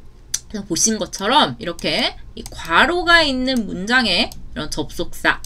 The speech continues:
또는 연결 표현들 또는 끝나는 마지막 말, 어미들, 뭐 무엇 하기 때문이다, 뭐님, 무, 또는 뭐 할 수 있다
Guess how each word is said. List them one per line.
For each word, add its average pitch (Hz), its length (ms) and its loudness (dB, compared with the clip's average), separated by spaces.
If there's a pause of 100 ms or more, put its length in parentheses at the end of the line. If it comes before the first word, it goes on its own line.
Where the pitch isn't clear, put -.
(580)
또는 254 540 2 (320)
연결 185 560 0
표현들 330 560 2 (200)
또는 175 260 -8
끝나는 262 840 2
마지막 233 560 -2
말, 160 280 2
어미들, 190 680 0
뭐 143 280 -2
무엇 240 460 2
하기 330 260 -4
때문이다, 311 760 4 (220)
뭐님, 190 500 -4
무, - 220 -8 (160)
또는 302 440 2 (200)
뭐 302 120 -2
할 320 200 0
수 - 200 -2
있다 - 360 2